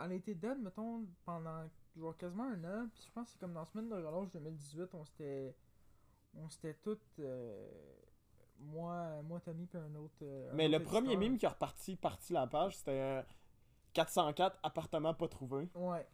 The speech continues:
Speaker 1: c'est ça.
Speaker 2: Qui était collé sur un appartement, c'était comme, c'était quand même drôle. Puis c'était, euh, J P qui l'a fait, euh, Jérémy Boone, si tu te reconnais, euh, c'est toi qui l'as fait, bravo, euh, puis, euh, je sais que t'es plus sur la page pour, euh,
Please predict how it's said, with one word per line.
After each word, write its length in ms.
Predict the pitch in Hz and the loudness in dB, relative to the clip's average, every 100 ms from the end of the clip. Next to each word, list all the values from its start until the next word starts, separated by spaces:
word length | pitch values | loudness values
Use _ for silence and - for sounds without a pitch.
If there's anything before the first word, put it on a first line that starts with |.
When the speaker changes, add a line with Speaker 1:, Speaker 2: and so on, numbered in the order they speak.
| - | -18
Speaker 1:
c'est 80 | - | -10
ça. 80 | 175 | 0
Speaker 2:
Qui 80 | 156 | 0
était 180 | 160 | 2
collé 220 | 151 151 175 | 2 4 4
sur 180 | 175 | 4
un 120 | 139 135 | 2 2
appartement, 520 | 131 135 123 123 175 | 2 0 0 0 -2
c'était 200 | - 135 | -2 -2
comme, 280 | 127 127 120 | -2 -6 -6
c'était 180 | - 123 | -4 -4
quand 120 | 135 | -2
même 80 | 151 | -2
drôle. 220 | 123 151 - - - - | 0 0 -2 -14 -20 -14
Puis 100 | - | -4
c'était, 160 | - | 4
euh, 420 | 143 143 139 139 | 6 6 6 6
J 240 | 139 131 175 | 2 0 2
P 200 | 190 196 | 4 4
qui 120 | - | 4
l'a 100 | 165 | 2
fait, 240 | 185 190 | 2 -2
euh, 360 | 156 139 131 131 131 - - | 0 0 0 0 -2 -10 -6
Jérémy 380 | 151 196 214 247 | 4 6 6 6
Boone, 380 | 269 240 147 135 | 6 4 4 0
si 180 | - | -2
tu 140 | 156 - | -4 0
te 100 | 180 | 0
reconnais, 420 | - - 170 208 | 0 0 0 0
euh, 200 | 175 127 127 - - - - - | 0 0 -4 -12 -20 -20 -20 -20
c'est 60 | - | -16
toi 80 | 160 | -6
qui 100 | 180 | 2
l'as 100 | 170 | 4
fait, 180 | 180 196 - 139 | 4 2 -4 -6
bravo, 460 | 143 170 175 226 226 | 0 0 2 0 -2
euh, 80 | 139 | -2
puis, 220 | 135 131 | -2 -2
euh, 120 | 127 127 139 - - - - - - - - - | -2 -4 -8 -12 -20 -20 -20 -20 -20 -20 -16 -6
je 120 | 135 | -4
sais 140 | 147 | -2
que 40 | 190 | -2
t'es 80 | 170 | -2
plus 120 | - | 2
sur 100 | 165 | 6
la 100 | 139 | 6
page 260 | 156 165 165 | 8 4 4
pour, 220 | 147 135 | -2 0
euh, 600 | 135 131 127 127 131 131 | 2 2 2 0 0 -2